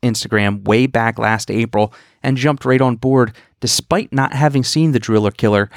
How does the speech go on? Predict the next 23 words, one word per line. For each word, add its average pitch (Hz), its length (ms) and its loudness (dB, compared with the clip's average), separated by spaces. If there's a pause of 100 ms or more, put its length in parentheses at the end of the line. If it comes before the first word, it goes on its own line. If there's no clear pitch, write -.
(200)
'cause 120 160 0
the 120 80 0
pod 160 300 0
description - 480 -2
sounded 113 400 0
like 101 200 -2
my 104 200 -2
kinda 104 640 0
thing. 104 360 0 (180)
And 110 160 -4
hey, 127 360 2
I 107 140 0
already 139 260 2
like 127 220 0
Chuck. - 460 -2 (480)
And 101 160 -2
what 127 160 0
do 170 80 -2
you 170 80 4
know? 147 300 2
I 104 80 -2
liked 104 480 -4
Dale, 101 340 0